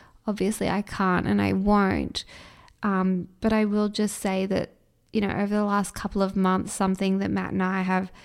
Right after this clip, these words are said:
you know, and I can't speak for Matt, but something that I personally have come to really lean into is understanding that we can't just judge the success of a marriage by who makes it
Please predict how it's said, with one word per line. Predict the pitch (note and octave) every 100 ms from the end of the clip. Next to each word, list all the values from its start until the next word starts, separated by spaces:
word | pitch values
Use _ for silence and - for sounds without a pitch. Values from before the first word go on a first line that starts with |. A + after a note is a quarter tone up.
| - - _ _ _ -
you | G#3
know, | F#3+
and | F#3
I | F#3+
can't | - F#3+ -
speak | - -
for | -
Matt, | G2+ - -
but | G3+
something | G3+ G3 G3+ G3+
that | G3
I | - F#3 F#3
personally | - F#3+ F#3+ F#3+ G3 G3 F#3+ G#3+ - - - _ _ _ - -
have | G3+ G3
come | G3 G3 F#3+
to | F#3+
really | F#3+ F#3+ F#3+
lean | F#3+ F#3+ F#3+
into | F#3+ F#3+ - G3 F#3+ F#3+
is | G3 F#3 F#3 - - - - - -
understanding | G#3+ G#3+ G#3+ G#3 - G3 F#3+ F#3+ F#3+ F#3+
that | F#3+ F3+ F3+ F#3+ - _ _ _
we | G3 G#3
can't | G#3 - G#3 G#3+ -
just | - F#3+ F#3 - - B3 A3+ - -
judge | - F#3 F3+ F3+ G#3+ - - _ _ _ -
the | G3
success | - F#3 - F#3 F#3
of |
a | G3
marriage | F#3+ F3+ F#3 F3+ F3+ -
by | F3+
who | F3 F#3
makes | F3+ F3 - -
it | F#3 -